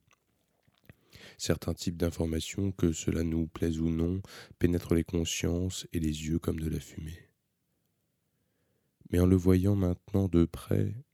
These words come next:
face à moi, j'étais bien obligé de remarquer à quel point ces trois années l'avaient transformé. Son air fuyant, insaisissable et mou d'autrefois avait été refoulé quelque part à l'arrière-plan pour être recouvert par quelque chose de vif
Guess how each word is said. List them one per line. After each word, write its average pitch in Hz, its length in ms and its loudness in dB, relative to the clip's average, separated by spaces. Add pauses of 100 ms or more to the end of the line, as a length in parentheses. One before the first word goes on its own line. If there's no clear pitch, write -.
(180)
face - 360 -2
à 82 80 0
moi, 85 440 0
j'étais 85 280 -2
bien 87 180 0
obligé 85 320 2
de 82 100 -2
remarquer 80 440 -6
à 82 60 -2
quel 82 220 -4
point 85 300 -4
ces - 200 -6
trois 80 340 -6
années 80 200 -4
l'avaient 80 220 -2
transformé. 78 640 -6 (1500)
Son 85 280 -2
air 80 180 0
fuyant, 82 800 -4 (160)
insaisissable 80 720 -2
et 76 100 -2
mou 87 260 0
d'autrefois - 800 0
avait 78 240 2
été 80 180 -2
refoulé 85 600 0
quelque - 280 -4
part 80 280 -2
à - 20 2
l'arrière-plan 82 800 -2 (440)
pour - 220 -2
être - 220 2
recouvert 90 880 2
par - 200 -6
quelque - 260 -6
chose 82 240 -2
de 80 120 2
vif 76 520 -6